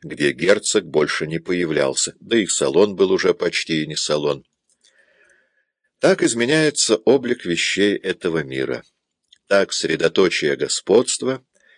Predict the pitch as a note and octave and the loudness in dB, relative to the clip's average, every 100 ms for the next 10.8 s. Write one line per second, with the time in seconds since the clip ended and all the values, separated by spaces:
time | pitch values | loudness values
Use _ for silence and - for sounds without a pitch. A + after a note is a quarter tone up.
0 | _ - - - E2+ D2 - - - - | _ -4 -2 2 0 0 -6 -8 -8 -6
1 | - A2+ B2 C3+ - _ _ - - _ | -2 -2 -2 -6 -10 _ _ -20 -20 _
2 | - E2+ - F2 D2+ - - C2+ C2 B1+ | -6 -2 0 0 0 -2 -4 -2 -2 2
3 | F2 A2 B2+ C3 _ _ _ _ _ - | 2 2 -2 -14 _ _ _ _ _ -10
4 | D2+ - A2 A#2 - D2+ D2+ C#2+ D#2+ C#2 | -4 2 4 4 0 -4 -4 0 2 2
5 | - - - A#2+ A#2+ B2 A#2+ A#2 A2+ - | -2 -8 -10 -4 -2 -2 -4 -6 -10 -14
6 | _ _ _ - G2+ G2+ - G2 G#2 F#2 | _ _ _ 0 4 4 2 -4 -6 -4
7 | F#2+ - - C2+ C2+ C2+ C2 C2 - - | -4 -4 -4 -2 0 0 -4 -8 -6 -6
8 | B1+ - E2 D#2 D#2 D#2+ D#2 - D#2+ E2+ | -6 -6 -4 0 2 2 2 2 4 4
9 | G#2+ G#2+ F#2 F#2+ - C3+ D3 B2+ - G#2+ | 2 0 -2 -2 0 2 2 0 -4 -4
10 | G#2 F2+ E2 E2+ - - D2 | -2 -2 0 -2 -2 -2 -2